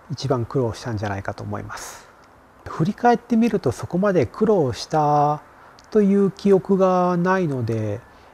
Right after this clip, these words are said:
えー、思いのほか書きやすかったんじゃないかと思います。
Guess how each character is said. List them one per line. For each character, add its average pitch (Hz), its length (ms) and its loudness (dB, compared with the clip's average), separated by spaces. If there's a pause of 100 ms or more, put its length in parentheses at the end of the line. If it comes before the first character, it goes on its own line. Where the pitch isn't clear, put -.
(240)
え 131 400 -4
ー、 - 120 -8 (200)
思 190 300 2
い 226 40 0
の 233 120 0
ほ - 160 -6
か 196 600 4 (320)
書 180 100 0
き 190 120 -2
や 180 80 4
す - 120 -10
か 156 100 4
っ - 100 2
た 131 120 -6
ん 113 60 -2
じ 113 80 -2
ゃ 110 40 0
な 104 100 -2
い 101 80 -6
か 98 120 -6
と 101 180 -6 (200)
思 113 160 -6
い 98 60 -6
ま 95 140 -8
す。 - 280 -18